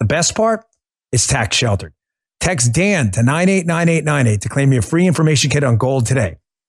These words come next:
With an A plus rating with the Better Business Bureau, Birch Gold is who I trust to protect my future and yours.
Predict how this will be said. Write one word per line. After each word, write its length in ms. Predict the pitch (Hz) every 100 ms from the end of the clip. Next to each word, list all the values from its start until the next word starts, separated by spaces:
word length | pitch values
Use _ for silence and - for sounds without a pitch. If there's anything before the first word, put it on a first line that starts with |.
| _ _ -
With 80 | 139
an 80 |
A 100 | 151
plus 260 | 170 180 165
rating 220 | 185 185
with 120 | 165
the 40 | 131
Better 220 | 156 180
Business 280 | 147 190 175
Bureau, 300 | 208 208 208
Birch 400 | 127 170 185 -
Gold 240 | 170 175
is 80 | 143
who 140 | 127
I 160 | 113 170
trust 320 | - 165 151
to 60 | 135
protect 300 | 117 131 -
my 200 | 127 151
future 420 | - 156 - 151
and 220 | 117 131
yours. 280 | 117 85 80